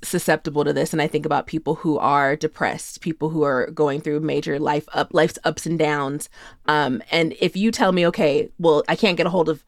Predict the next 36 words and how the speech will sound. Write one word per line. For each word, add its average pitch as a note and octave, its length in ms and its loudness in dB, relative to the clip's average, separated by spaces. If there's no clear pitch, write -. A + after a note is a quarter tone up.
this E3 440 0
other F#3+ 220 4
type D3+ 260 0
of D3 120 -6
drug, C#3+ 240 2
and D3+ 120 0
this D#3 140 0
one D3 100 0
is D#3 200 0
easier E3+ 340 0
to D3+ 80 0
get C#3+ 200 -2
a D3 40 0
hold C#3+ 300 -2
of, A2+ 240 0
it's - 120 -10
gonna F3 220 2
cost D3+ 360 2
less, D3+ 280 -2
it's - 160 -4
way F3+ 260 4
more F3+ 220 2
addictive, D#3 400 2
and C#3 100 0
even E3+ 300 0
then D#3+ 180 0
when E3 100 0
you're D#3+ 120 0
trying D#3 240 -2
to - 100 -10
quit, - 320 2
the E3 80 0
withdrawal D3+ 560 2
is A2+ 120 -2
so C#3+ 200 0
intense." D3 640 -4